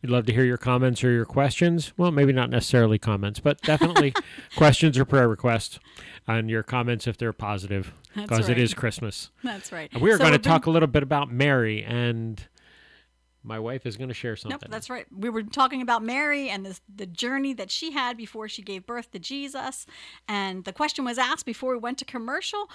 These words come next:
Speaker 2: So what happened in the, with the townspeople? What happened going, the events going on around the birth of Jesus? What a great question. Because so often we focus on the things that are happening in the world around us or even in the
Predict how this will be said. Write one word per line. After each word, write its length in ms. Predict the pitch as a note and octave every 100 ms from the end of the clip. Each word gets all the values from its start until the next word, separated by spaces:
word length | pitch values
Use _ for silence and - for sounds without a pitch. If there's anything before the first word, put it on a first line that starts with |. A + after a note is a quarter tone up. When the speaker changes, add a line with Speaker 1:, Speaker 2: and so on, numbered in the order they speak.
| -
Speaker 2:
So 120 | - C#4+
what 200 | D#4 F4
happened 340 | G4 - E4
in 60 | C#4+
the, 100 | A3+ A3+
with 120 | A3+
the 80 | -
townspeople? 640 | F4 E4 D#4+ - D4+ D4
What 160 | G3+ A#3+
happened 500 | G#3+ A3+ G#3+ G3 - - _ F#3
going, 320 | A3+ A3 G#3
the 240 | G3 F3+ - -
events 420 | F#3+ C4+ D4 -
going 300 | A#3+ G#3 G#3
on 240 | B3+ B3+
around 480 | G#3 F#3+ A#3+ A#3+ B3+
the 80 | A3+
birth 320 | G#3+ G#3 A#3
of 100 | G3
Jesus? 480 | - G3+ F#3+ E3+ -
What 80 | F4
a 60 |
great 260 | C4 A#3+ A3+
question. 480 | G3+ F#3+ - G#3 - - - -
Because 260 | A#3+ B3+
so 220 | - E4+ C#4+
often 280 | B3+ B3+
we 120 | G#3 G3
focus 340 | G#3 G#3 G3
on 140 | F#3+
the 40 | F#3
things 420 | - G#3 G3+ G3
that 360 | G3 F3+ F3 - - -
are 100 | G3
happening 420 | A3 G#3+ G#3+ G#3
in 60 | F#3+
the 60 | F#3
world 280 | C4+ D4
around 400 | C#4+ C4 B3+ A#3+
us 280 | A3+ A3 - -
or 220 | F#3+ F#3
even 240 | G3 G3
in 100 | F#3
the 240 | E3+ D#3+